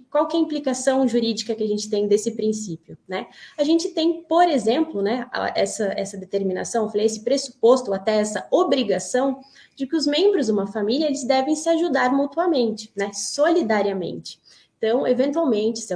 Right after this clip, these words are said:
né, mesmo em caso de, de, por alguma razão ou por outra, enfim, que seja em caráter provisório, ou seja, até em caráter definitivo, né, uma pessoa precise, né, não tenha condições financeiras de se manter ali, né, uma situação, é, que, enfim, houve um afastamento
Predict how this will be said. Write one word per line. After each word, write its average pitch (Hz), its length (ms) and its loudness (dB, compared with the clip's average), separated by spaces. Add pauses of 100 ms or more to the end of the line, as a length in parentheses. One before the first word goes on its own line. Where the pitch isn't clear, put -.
(100)
né, 196 260 -2
mesmo 262 220 0
em 320 60 0
caso 220 300 0
de, 185 260 -2
de, 175 180 -8
por - 220 -10
alguma 196 240 -4
razão 190 360 0
ou 202 80 0
por 190 180 -2
outra, 196 340 0
enfim, 202 260 -4
que 202 60 -14
seja 202 280 0 (300)
em 202 60 -12
caráter 208 420 2
provisório, 202 640 4
ou 190 60 0
seja, 196 260 -2
até 214 140 -4
em 240 80 2
caráter 202 440 0
definitivo, 196 760 -4
né, 185 200 -6 (300)
uma 196 140 -2
pessoa 202 340 0
precise, 208 560 -2
né, 190 140 2
não 214 140 0
tenha 226 180 2
condições 214 480 0
financeiras 196 540 -2
de - 80 -6
se - 120 -4
manter 190 300 -2
ali, 202 380 0
né, 185 200 0
uma 180 160 -4
situação, 185 460 -4 (260)
é, 165 140 -6
que, 170 240 -6
enfim, 170 320 -2
houve 180 160 2
um - 20 -4
afastamento 185 800 -2